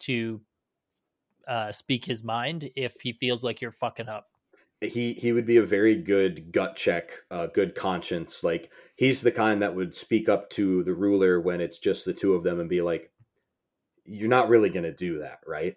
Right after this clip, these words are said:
Speaker 2: Like, 'cause
Speaker 1: Right.
Speaker 2: you, you're, you're not seriously considering what they presented to you today. That's bullshit, and you know it's bullshit." And you're like, "Damn it, Roy, I know." <laughs> Um,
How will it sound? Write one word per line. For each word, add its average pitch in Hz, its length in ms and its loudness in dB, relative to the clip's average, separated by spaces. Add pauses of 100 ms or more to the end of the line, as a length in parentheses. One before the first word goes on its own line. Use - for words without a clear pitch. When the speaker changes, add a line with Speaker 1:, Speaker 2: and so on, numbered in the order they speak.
(160)
Speaker 2:
Like, 78 280 -8
'cause 101 100 -2
Speaker 1:
Right. 92 120 -4
Speaker 2:
you, 90 60 -14 (260)
you're, 110 260 -2
you're 123 160 2
not 127 200 4
seriously 127 460 4
considering 92 640 2
what 87 160 0
they 82 120 0
presented 76 520 -8
to 76 100 -16
you 71 100 -12
today. 67 380 -14
That's 71 200 -16
bullshit, 80 580 -6
and 76 140 -16
you 78 80 -14
know 80 240 -6
it's 78 120 -8
bullshit." - 440 -10
And 82 60 -20
you're 78 100 -14
like, 76 160 -14
"Damn 127 220 0
it, 110 140 -2
Roy, 95 340 0 (140)
I 90 80 -6
know." 95 340 -2 (380)
<laughs> 156 100 0 (680)
Um, 92 440 -2